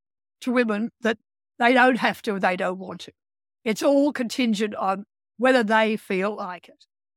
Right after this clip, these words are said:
And there can't be any obligation. You should never take one for the team. You should never have sex for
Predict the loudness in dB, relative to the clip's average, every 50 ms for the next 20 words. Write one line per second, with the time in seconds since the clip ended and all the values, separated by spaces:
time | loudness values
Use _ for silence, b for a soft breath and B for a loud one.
0 | _ _ -4 -2 0 0 0 -2 -2 -4 -6 -4 -2 -2 0 -2 -2 -4 -8 -10
1 | -10 -12 _ -2 0 0 0 0 0 0 0 2 2 2 0 0 -2 0 0 2
2 | 2 2 0 -2 -6 -8 -10 -10 -10 -12 -16 _ _ _ _ _ _ -8 -8 -6
3 | -4 -4 -4 0 2 2 2 4 2 2 2 0 -4 _ _ _ -6 -4 -4 -4
4 | -2 0 0 0 0 0 -4 -6 -6 -4 -4 -6 -6 -4 -2 -2 -2 -2 -2 -4
5 | -6 -10 -12 -14 _ _ _ _ -8 -6 -4 -2 -2 0 0 0 0 0 0 0
6 | -2 -4 -6 -4 -4 -4 -4 -4 -8 -14 -16 -16